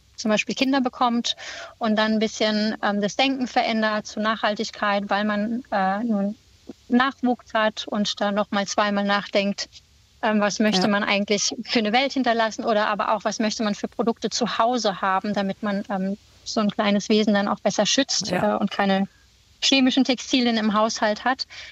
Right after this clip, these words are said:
Speaker 1: Also man sieht auf jeden Fall, wie sich das über die, ähm, mit dem, mit dem Älterwerden quasi dann auch das Kaufverhalten ändert, ja.
Speaker 2: Okay. Christian Heimel hat sich gemeldet aus Dresden. Guten Morgen.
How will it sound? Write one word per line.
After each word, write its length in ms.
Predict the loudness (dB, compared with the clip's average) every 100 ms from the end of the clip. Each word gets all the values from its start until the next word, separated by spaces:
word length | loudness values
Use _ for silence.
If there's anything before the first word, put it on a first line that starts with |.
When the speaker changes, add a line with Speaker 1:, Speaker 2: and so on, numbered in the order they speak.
| -4
Speaker 1:
Also 260 | 0 2 2
man 220 | 2 2
sieht 320 | 4 2 2
auf 180 | 0 0
jeden 280 | 0 0 0
Fall, 340 | 0 0 2
wie 120 | 0 -4
sich 160 | -4
das 200 | -4 -4
über 260 | -2 0 0
die, 300 | 0 -2 -2 -8 _ _ _
ähm, 340 | -2 0 0 2
mit 140 | 2 2
dem, 220 | -2 -2 -6 -2
mit 260 | 2 2 2
dem 80 | 0
Älterwerden 600 | 0 2 2 2 2 0
quasi 340 | -2 0 0
dann 200 | 0 -2
auch 100 | -2
das 160 | -6 -4
Kaufverhalten 840 | -2 0 -2 0 0 0 -4 -4
ändert, 420 | -2 0 2 0 -6 -2
ja. 100 | -2
Speaker 2:
Okay. 220 | -2 -10 -18 _ -20 -16 -14 0
Christian 360 | 2 4 2
Heimel 260 | 4 4 4
hat 120 | 2
sich 180 | 0 0
gemeldet 340 | 4 4 2
aus 140 | 0 0
Dresden. 320 | 0 2 0
Guten 200 | 0 2
Morgen. 340 | 2 2 0